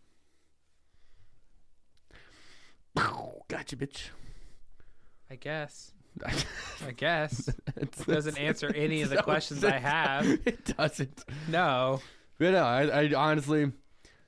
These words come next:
Speaker 2: What, what's a moment, what's a moment that you've had that you should have not walked away from?
Speaker 1: <laughs>
Speaker 2: I'll go
Speaker 1: That car accident I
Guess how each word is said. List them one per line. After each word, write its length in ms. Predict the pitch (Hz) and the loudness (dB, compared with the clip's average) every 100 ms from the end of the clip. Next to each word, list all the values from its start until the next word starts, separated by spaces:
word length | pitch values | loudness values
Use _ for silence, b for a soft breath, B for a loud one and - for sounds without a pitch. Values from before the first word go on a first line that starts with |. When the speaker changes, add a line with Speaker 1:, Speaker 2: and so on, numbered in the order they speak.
| b b b b b b | b b b b b b
Speaker 2:
What, 280 | 151 214 220 | 0 2 4
what's 200 | 190 254 | 2 2
a 60 | 277 | 2
moment, 380 | 226 208 196 147 | 2 2 0 0
what's 160 | 165 | -2
a 60 | 151 | 2
moment 380 | 143 143 143 127 | 2 4 2 2
that 160 | 120 | 0
you've 380 | 117 120 123 120 | 0 -2 -2 -2
had 580 | - 120 117 113 110 - - - - _ - _ _ _ 131 | -2 0 2 2 -2 -8 -18 -20 -20 _ -20 _ _ _ -6
that 220 | 127 123 | -2 -2
you 180 | 120 123 | -4 -8
should 380 | 110 - 143 147 | -8 -6 -2 -2
have 460 | 135 123 113 113 113 | -2 -4 -4 -6 -8
not 360 | 110 104 101 - - | -8 -6 -8 -12 -12
walked 300 | 113 101 - | -8 -8 -10
away 220 | 104 92 | -12 -12
from? 300 | - 95 92 - | -12 -14 -14 -18
Speaker 1:
<laughs> 140 | _ 120 | _ -4
Speaker 2:
I'll 180 | 131 - | 2 4
go 160 | 160 | 4
Speaker 1:
That 220 | 143 117 | 4 2
car 160 | 117 135 | 2 2
accident 440 | 160 156 165 170 | 2 2 2 2
I 100 | 156 | 2